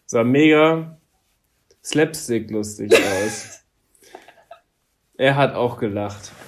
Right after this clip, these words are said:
Speaker 1: Ja, also wenn er auch noch gelacht hat, dann <laughs> kann's ja nicht so schlimm gewesen sein. Und dann hat es ihn ja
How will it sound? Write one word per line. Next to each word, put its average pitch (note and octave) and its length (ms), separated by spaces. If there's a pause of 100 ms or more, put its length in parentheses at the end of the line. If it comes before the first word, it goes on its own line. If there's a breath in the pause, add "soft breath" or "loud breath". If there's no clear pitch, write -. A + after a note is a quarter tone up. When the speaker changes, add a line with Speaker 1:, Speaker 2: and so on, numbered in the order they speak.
Speaker 1:
Ja, D#3 200
also C#3+ 240
wenn E3+ 140
er F3+ 140
auch F#3+ 80
noch G3 200
gelacht E3 400
hat, G3 220
dann E3+ 320
<laughs> - 0
kann's F#3 240
ja E3 100
nicht C#3+ 220
so E3 160
schlimm F#3 260
gewesen D#3+ 400
sein. D3+ 380
Und C3 460
dann B2 340
hat C#3 140
es C#3 160
ihn C#3 180
ja B2 380